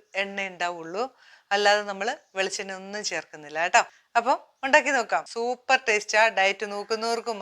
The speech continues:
അല്ലാതെ ബാച്ചിലേഴ്സിനും ഒക്കെ പറ്റിയ നല്ലൊരു അടിപൊളി കറിയാണ്. അപ്പൊ ഇത്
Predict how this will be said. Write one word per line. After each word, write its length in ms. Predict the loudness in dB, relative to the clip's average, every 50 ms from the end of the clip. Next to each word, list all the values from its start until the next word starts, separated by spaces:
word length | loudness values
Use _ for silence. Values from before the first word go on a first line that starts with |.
| -4
അല്ലാതെ 400 | -2 2 4 4 4 4 2 -2 -2 -2 -8 -16 -16 -16 _ _ 6
ബാച്ചിലേഴ്സിനും 600 | 6 6 6 2 0 0 0 0 0 -6 -6 -6 -8
ഒക്കെ 160 | -6 -4 -4 0 0
പറ്റിയ 260 | -2 -4 -2 -4 -4 -4 -4
നല്ലൊരു 440 | -6 -8 -6 -6 -2 0 0 2 2 2
അടിപൊളി 280 | 0 0 -4 -4 -4 -4 -4
കറിയാണ്. 340 | -4 -4 -4 -4 -2 -2 -4 -4 -4
അപ്പൊ 120 | _ 2 2 4
ഇത് 100 | 4 2